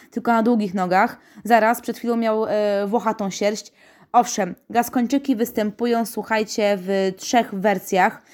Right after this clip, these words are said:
Jest wersja Grand, czyli Grand, ym, pisane, ym, tak na, na, na chłopski rozum. I to są rzeczywiście psy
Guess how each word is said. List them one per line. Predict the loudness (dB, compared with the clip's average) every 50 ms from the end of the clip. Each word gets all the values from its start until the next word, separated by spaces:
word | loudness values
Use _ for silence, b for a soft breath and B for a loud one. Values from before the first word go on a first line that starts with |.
| B B B
Jest | 0 0 2 2 2 -2
wersja | -2 -2 -2 -4 -2 -2 -2 0
Grand, | 2 2 2 2 0 -2
czyli | -2 -2 -2 -2 -2
Grand, | -2 0 0 0 0 0 -2 -4 -2
ym, | -2 0 0 0 0 -2 -2 -2 -4 -4 -4
pisane, | -6 -4 0 0 2 2 2 0
ym, | -2 -4 -6 -8 -6 -4 -4 -4 -4 -6 -6 -6 -8 -4 -2
tak | -2 -2 0 0
na, | 2 2 4 4 2 2
na, | 2 2 2 2 0
na | 0 -2
chłopski | -2 -4 -6 -6 -6 -4 -2
rozum. | 0 0 0 0 -2 -2 -2 -2 -4 -4 B B B -8 B
I | -8 -2
to | 0 2 2 2 2
są | 0 -2 -2 -2
rzeczywiście | -2 -6 -6 -6 -6 -6 -6 -8 -6 -8 -8 -8
psy | -8 -12 -6 -4 -4 -4 -4